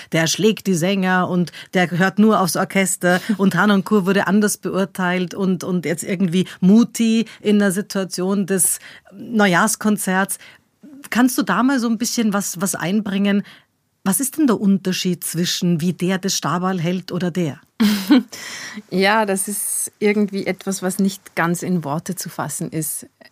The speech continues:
Speaker 2: Es geht da mehr wirklich um, auch wenn's esoterisch vielleicht klingt, aber so ein Austausch von Energie. Das Orchester fühlt einfach sofort, welche Persönlichkeit da vorne steht. Und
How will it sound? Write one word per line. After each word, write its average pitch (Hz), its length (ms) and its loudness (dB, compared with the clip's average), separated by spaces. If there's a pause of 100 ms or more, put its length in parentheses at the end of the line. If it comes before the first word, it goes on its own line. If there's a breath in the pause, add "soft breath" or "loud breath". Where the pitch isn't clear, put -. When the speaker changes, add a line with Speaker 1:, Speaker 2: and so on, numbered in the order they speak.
Speaker 2:
Es 180 240 -4
geht 196 280 -2
da 190 100 2
mehr 190 460 0
wirklich 214 640 0
um, 190 500 0 (680)
auch 185 200 -2
wenn's 190 220 -2
esoterisch 196 560 -2
vielleicht 170 320 -4
klingt, 240 400 0
aber 170 140 -4
so 185 100 -4
ein - 160 -4
Austausch 175 580 -2
von 190 160 -4
Energie. 180 560 -4 (340 loud breath)
Das 220 160 2
Orchester 240 500 4
fühlt 262 360 2
einfach 196 260 0
sofort, 202 760 0 (120)
welche 190 360 0
Persönlichkeit 170 800 -4
da 160 100 -6
vorne 139 560 -6
steht. - 600 -10 (200)
Und 170 560 -4